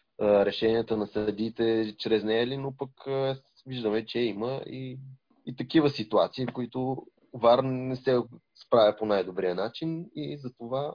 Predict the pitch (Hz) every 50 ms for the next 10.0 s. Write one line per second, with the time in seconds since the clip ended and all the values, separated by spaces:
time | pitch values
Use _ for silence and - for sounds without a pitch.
0 | - _ _ - - 139 131 135 135 143 147 147 147 147 139 - - - 135 120
1 | 120 113 113 120 123 120 123 131 139 139 147 151 - - 156 165 170 165 165 170
2 | 175 - 175 170 - 180 175 175 165 - 131 107 110 107 113 - 127 156 165 165
3 | 170 156 123 110 - _ - 98 98 95 95 95 92 92 92 - _ _ - 113
4 | 110 110 113 113 107 110 117 113 110 107 107 104 - - - - - 107 104 113
5 | 120 120 135 135 - 156 147 - - - - 156 156 156 156 156 156 156 156 156
6 | 151 143 - 156 151 147 151 156 156 151 143 143 - _ _ - 156 151 147 147
7 | 147 147 143 147 147 143 147 - _ _ - 135 139 147 147 139 151 160 156 143
8 | 139 147 160 160 156 151 139 131 123 120 - _ _ - - 107 104 - - 110
9 | 107 107 101 101 - - 104 98 98 95 92 101 104 98 95 95 95 95 95 -